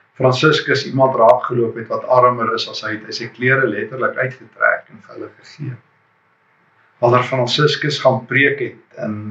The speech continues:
kloosters, dan het hy gewoonlik gevra, "Wie is op toiletdiens?"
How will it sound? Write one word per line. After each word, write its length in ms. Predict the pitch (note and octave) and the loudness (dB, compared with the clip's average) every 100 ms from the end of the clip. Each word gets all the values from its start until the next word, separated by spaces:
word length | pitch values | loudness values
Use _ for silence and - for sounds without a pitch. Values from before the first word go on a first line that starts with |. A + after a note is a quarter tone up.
| G#2+ G#2 | -14 -6
kloosters, 560 | B2 C3+ C3+ - - - - _ _ _ _ _ _ _ - | 0 2 0 -2 -8 -10 -10 _ _ _ _ _ _ _ -2
dan 160 | B2+ | 0
het 140 | D3 E3 | 4 4
hy 80 | - | 2
gewoonlik 560 | D3+ A2+ D3+ G3 G3+ - | 0 4 4 6 2 -2
gevra, 400 | B2 - A#2+ A2 E2+ - _ _ _ _ _ _ _ _ - | -10 2 6 6 4 -6 _ _ _ _ _ _ _ _ -2
"Wie 140 | B2 D3+ | 4 4
is 140 | - | 4
op 160 | C3+ - | 0 -4
toiletdiens?" 1000 | C3 B2 B2 A#2 G2 F#2+ F#2 - - - | 0 0 2 -2 -6 -14 -18 -16 -18 -18